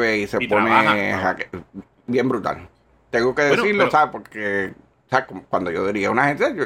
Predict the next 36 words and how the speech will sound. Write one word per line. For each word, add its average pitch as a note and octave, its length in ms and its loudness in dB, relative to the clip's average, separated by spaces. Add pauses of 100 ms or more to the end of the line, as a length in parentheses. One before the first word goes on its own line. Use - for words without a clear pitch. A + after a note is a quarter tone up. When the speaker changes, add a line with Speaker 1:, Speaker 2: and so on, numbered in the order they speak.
(640)
Speaker 1:
Georgie F#2 220 0
estaba A#2+ 260 2
siempre - 300 -2
bien A#2+ 360 -2
pendiente A2+ 400 -6
a A2+ 120 0
su, G2+ 500 0
Speaker 2:
Y F2+ 80 -4
el F2 140 -6
trabajo, G2 280 -2
Speaker 1:
a F#2+ 40 -8
su F#2+ 260 0
Speaker 2:
sí. E2+ 40 -4 (240)
Speaker 1:
área. - 340 -8
Speaker 2:
Y G2+ 80 -12
para G#2+ 160 -2
Speaker 1:
A G#2+ 160 -2
su G#2+ 40 -2
Speaker 2:
ganarle A#2+ 60 2
hay C#3 80 4
que E3 120 2
Speaker 1:
distrito. C#3 180 0
Speaker 2:
darle C3+ 200 0
con B2 100 -8
un A#2+ 60 -10
majón B2 300 -4
por A#2 160 -4
casco, - 300 -14
porque F#2+ 140 -10
esa A2 100 -10
es G#2 60 -6
la G#2+ 120 -4
Speaker 1:
Sí, F#2+ 120 -4
Speaker 2:
verdad. F#2+ 100 -2
Speaker 1:
sí, D2+ 80 -6
sí. - 40 -10